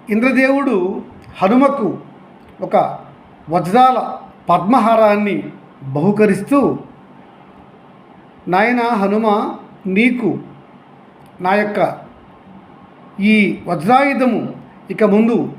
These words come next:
ఎట్టి హాని చేయలేదు" అని దీవిస్తూ, "నీకు నీ హనుమ" అంటే దవడ, హనుమ అంటే దవడ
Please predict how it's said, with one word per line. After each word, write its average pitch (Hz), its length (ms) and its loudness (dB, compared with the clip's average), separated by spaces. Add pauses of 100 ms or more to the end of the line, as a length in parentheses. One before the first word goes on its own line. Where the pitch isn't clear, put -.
(100)
ఎట్టి 214 320 2
హాని 185 460 0 (440)
చేయలేదు" 165 500 2 (1080)
అని 254 300 0 (140)
దీవిస్తూ, 220 600 0 (420)
"నీకు 226 420 0 (400)
నీ 196 140 2
హనుమ" 185 440 2
అంటే 190 600 -2 (200)
దవడ, 165 340 2 (460)
హనుమ 220 220 2
అంటే 220 240 2
దవడ 170 440 0